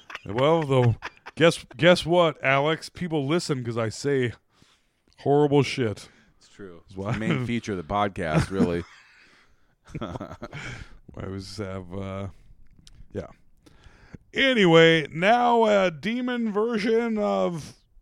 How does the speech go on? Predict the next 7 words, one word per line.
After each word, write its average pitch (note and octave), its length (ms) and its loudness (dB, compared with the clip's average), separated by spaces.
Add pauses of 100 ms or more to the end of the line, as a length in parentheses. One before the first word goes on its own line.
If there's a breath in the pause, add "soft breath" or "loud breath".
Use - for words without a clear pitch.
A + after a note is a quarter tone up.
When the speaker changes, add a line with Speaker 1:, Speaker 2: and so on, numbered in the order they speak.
(640)
Speaker 1:
mm, C3+ 1080 -12
Janosch D3+ 840 -4
is A#2+ 180 -10
going D3+ 400 0
to C#3 80 -4
get C3 300 -4 (220)
Oscar C#3 680 -4